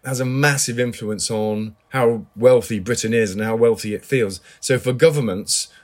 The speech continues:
these organisations are vital. I mean, in the case of NatWest, the government still owns thirty-nine percent of the shares. So it, it's that integral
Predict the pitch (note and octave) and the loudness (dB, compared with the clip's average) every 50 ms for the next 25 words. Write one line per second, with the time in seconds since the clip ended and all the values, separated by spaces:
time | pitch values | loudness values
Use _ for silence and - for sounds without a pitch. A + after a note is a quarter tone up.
0 | _ _ - C3 C3 B2+ C#3+ C3 A#2+ A#2 A#2 A2+ A2+ A#2 A2+ A2 - G#2+ G2 A2 | _ _ -2 -2 2 2 2 2 2 0 0 2 4 2 2 2 -2 -4 -6 -6
1 | G#2+ A#2 B2+ C3+ C3+ - G2 G2 F#2 - _ - - _ - - B2 B2+ B2+ B2+ | -2 -2 -2 -2 -2 -4 -6 -8 -10 -10 _ -20 -20 _ -8 -4 -2 -2 0 0
2 | B2+ B2+ - D#3+ C#3 B2+ - A#2 A2+ A#2 A#2 G#2 C3 B2+ C#3 B2+ G2 F2+ - - | -2 2 4 4 4 4 2 0 0 0 0 0 2 2 2 2 2 0 -2 -4
3 | - - - - _ _ - B2 A#2 C#3 A#2+ B2 C3 B2+ G#2+ - - C#3 B2+ C3 | -6 -6 -10 -12 _ _ -4 0 0 2 2 0 -2 -4 -4 0 2 4 6 6
4 | C3+ C#3 C3+ B2 A#2 G#2+ G#2+ - - - _ _ _ _ _ _ - - B2 B2 | 6 6 4 0 -2 -4 -4 -6 -8 -10 _ _ _ _ _ _ -2 2 2 2
5 | A2+ - A#2+ A#2 A#2 A#2 G2 - G#2 - A#2+ A2+ G#2 F#2 G2+ F2 F2 F2+ - - | 2 2 -2 -2 -2 -2 -4 -4 -4 -4 -2 -2 -4 -6 -10 -10 -8 -6 -2 0
6 | C#3 B2+ A#2 G2 F2 D#2+ E2+ F#2 - - - _ _ _ _ _ - - B2+ B2 | 2 2 2 2 0 -2 -4 -6 -6 -8 -10 _ _ _ _ _ -6 -2 0 0
7 | C3 C3 D3 D3 C#3 - - D3 - - - G#2 A2 D3+ D3 C#3+ C3+ C3 - C3 | 0 0 -2 -4 -4 -2 -4 -2 -2 -2 -4 0 2 2 2 2 -2 -6 -6 -6
8 | C3+ A#2+ A2 G2 - C3 A#2+ A#2+ G#2 G#2 G2+ G2 G2 G2+ G2 | -4 -4 -4 -2 0 0 0 0 0 -2 -4 -4 -4 -6 -10